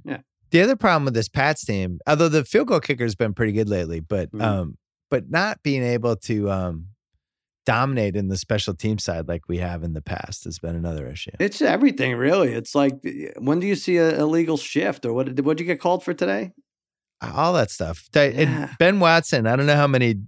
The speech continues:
Speaker 2: dumb, poor time penalties he has this year, but it's at
Speaker 1: Mm-hmm.
Speaker 2: least six. I, the one thing I will say, if Edelman looks next week like he did this week, it's gonna be really tough for them to win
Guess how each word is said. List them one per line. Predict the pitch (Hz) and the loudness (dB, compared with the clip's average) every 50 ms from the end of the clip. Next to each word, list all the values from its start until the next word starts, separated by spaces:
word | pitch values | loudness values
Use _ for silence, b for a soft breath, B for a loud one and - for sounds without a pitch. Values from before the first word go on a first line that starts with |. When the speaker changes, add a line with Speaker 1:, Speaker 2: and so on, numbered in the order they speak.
| - - _ _ _ _ _ _ _ - - 120 | -14 -20 _ _ _ _ _ _ _ -14 -8 -2
Speaker 2:
dumb, | 101 127 123 127 131 131 131 131 131 - _ _ _ _ _ _ _ - - | 0 2 4 4 2 2 0 -4 -6 -10 _ _ _ _ _ _ _ -18 -10
poor | - - 139 131 135 | -4 2 2 4 4
time | 131 - 135 127 127 120 110 | 2 2 0 0 0 0 0
penalties | 98 131 123 127 123 127 139 135 123 - | -2 -2 0 0 0 0 -2 -2 -2 -2
he | - | 0
has | 135 131 131 127 123 | 2 2 2 0 -2
this | 135 123 - | -6 -6 -2
year, | - 139 139 | 0 0 0
but | 127 123 110 | 0 0 -2
it's | 104 107 101 | -2 0 0
at | 117 110 | -2 -2
Speaker 1:
Mm-hmm. | 98 110 | 0 0
Speaker 2:
least | 127 127 110 - - | 0 0 0 -2 -4
six. | - 107 92 80 82 - - _ _ _ _ _ _ _ _ _ _ _ _ _ _ _ _ - | -4 -4 -4 -4 -6 -10 -18 _ _ _ _ _ _ _ _ _ _ _ _ _ _ _ _ 0
I, | 156 180 180 - - | 0 0 0 0 0
the | - 151 | -2 0
one | 151 190 247 | 0 0 0
thing | 220 240 202 175 | 0 0 0 2
I | 156 143 | 2 2
will | 131 123 | 0 0
say, | 110 - - 117 104 98 92 90 _ _ _ _ _ _ _ _ _ _ _ _ _ - | -2 0 0 0 0 0 -4 -6 _ _ _ _ _ _ _ _ _ _ _ _ _ 0
if | - 147 117 - | 0 2 4 4
Edelman | 151 151 170 185 175 165 156 147 139 131 127 127 123 - _ _ _ _ _ _ _ _ _ _ _ - | 4 4 4 4 2 2 4 2 2 2 -2 -4 -8 -14 _ _ _ _ _ _ _ _ _ _ _ -4
looks | 139 131 135 127 - - - 131 | 0 4 4 4 2 0 -2 0
next | 127 120 117 101 - | 2 2 2 2 0
week | - 107 101 95 - | 0 0 0 0 0
like | 104 101 90 - | -2 -2 0 0
he | 110 107 | -2 -2
did | 90 98 95 85 | 0 0 -2 0
this | 87 98 90 - | -2 -2 -2 -2
week, | - 95 87 80 - | -4 -4 -4 -4 -6
it's | 95 85 - | -6 -6 -4
gonna | - 104 98 | -4 -2 -2
be | 92 92 95 | 0 0 -2
really | 92 95 95 90 87 | -2 -2 -2 -4 -4
tough | 80 - 87 80 - | -4 -6 -8 -8 -6
for | - 85 | -8 -8
them | 71 78 76 73 | -8 -8 -10 -10
to | - 67 | -10 -12
win | 65 62 - 101 | -10 -10 -14 -16